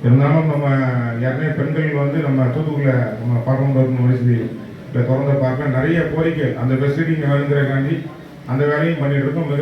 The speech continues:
விரைவில் வரும் என்று தெரிவித்துக் கொள்கிறேன். அது மட்டும் இல்ல, பொதுமக்கள் கொடுக்குற ப-, மனுவுல ஒரு சில மனு ஃபோன் வந்துச்சு, நான் கொடுத்தேன் சரியில்லைன்னாங்க. அப்படியே வந்து தவறுதலாக உங்களுக்கு வந்து பதில் லெட்டர் மனு வந்தா அதை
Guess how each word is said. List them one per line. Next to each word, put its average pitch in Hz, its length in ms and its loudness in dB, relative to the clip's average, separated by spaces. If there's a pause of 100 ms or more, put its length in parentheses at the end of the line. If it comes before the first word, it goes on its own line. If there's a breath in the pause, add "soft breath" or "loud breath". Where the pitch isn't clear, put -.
விரைவில் 139 360 2
வரும் 127 180 2
என்று 131 200 0
தெரிவித்துக் 127 300 2
கொள்கிறேன். 127 320 0 (720)
அது 147 200 0
மட்டும் 143 240 -2
இல்ல, 156 120 -2 (1160)
பொதுமக்கள் 175 480 2
கொடுக்குற 160 260 2 (100)
ப-, 151 260 0
மனுவுல 170 400 2
ஒரு 131 160 0
சில 185 100 0 (140)
மனு 160 160 -2 (220)
ஃபோன் 160 260 0
வந்துச்சு, 151 320 -2 (120)
நான் 139 200 0
கொடுத்தேன் 151 360 -2
சரியில்லைன்னாங்க. 143 560 -2 (560)
அப்படியே 160 340 2 (160)
வந்து 160 200 0 (120)
தவறுதலாக 156 580 0
உங்களுக்கு 147 300 -2
வந்து 151 220 -2
பதில் 143 240 0
லெட்டர் 151 260 -4
மனு 139 180 0
வந்தா 147 180 2
அதை 139 100 0